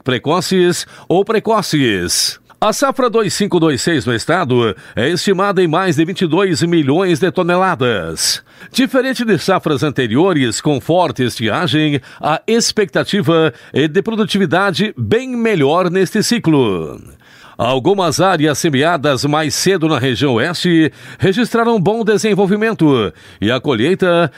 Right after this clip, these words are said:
avança em todos os municípios. Em se tratando de Marechal Cândido Rondon e microrregião, segundo o engenheiro agrônomo Cristiano da Cunha, da Agrícola Horizonte,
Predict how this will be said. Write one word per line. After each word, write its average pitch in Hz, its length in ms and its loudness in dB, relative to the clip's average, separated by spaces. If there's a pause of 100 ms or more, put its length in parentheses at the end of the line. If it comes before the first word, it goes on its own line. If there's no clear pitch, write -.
(120)
avança 196 840 0
em 190 220 0
todos 208 580 2
os 180 160 2
municípios. 135 1200 0 (460)
Em 240 160 2
se 285 120 2
tratando 240 480 0
de 208 120 2
Marechal 190 520 2
Cândido 151 320 0
Rondon 156 360 2
e 135 40 2
microrregião, 123 920 0 (220)
segundo 220 440 0
o 226 60 4
engenheiro 190 420 0
agrônomo 175 460 0
Cristiano 196 440 0
da 202 140 0
Cunha, 135 560 0 (200)
da 120 140 0
Agrícola 131 420 -2
Horizonte, 185 680 0